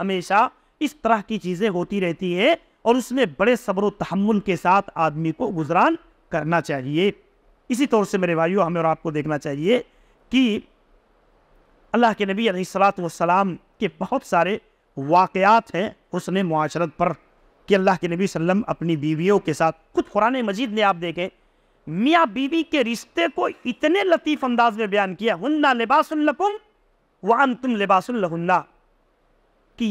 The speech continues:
ये औरतें तुम्हारा लिबास है और तुम अपनी औरत का लिबास हो। लिबास क्या करता है?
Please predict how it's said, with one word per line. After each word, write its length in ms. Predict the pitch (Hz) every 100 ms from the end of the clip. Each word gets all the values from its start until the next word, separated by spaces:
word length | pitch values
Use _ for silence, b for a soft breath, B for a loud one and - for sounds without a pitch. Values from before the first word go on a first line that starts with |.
| 202
ये 360 | 285 359 370 - _ _ _ _ _ _ _ _ -
औरतें 520 | 202 254 247 - 359 302
तुम्हारा 480 | 269 214 226 294 339
लिबास 420 | 294 277 277 277
है 280 | 302 359 - _ _ _ -
और 160 | 214 262 -
तुम 200 | 359 415 440 _ _ _ _ _ -
अपनी 300 | 240 277 349
औरत 280 | 294 233 220
का 120 | - 277
लिबास 400 | 202 196 185 180
हो। 180 | 147 - _ _ _ _ -
लिबास 320 | 196 240 233
क्या 140 | 269 262
करता 320 | 240 190 226
है? 140 | 247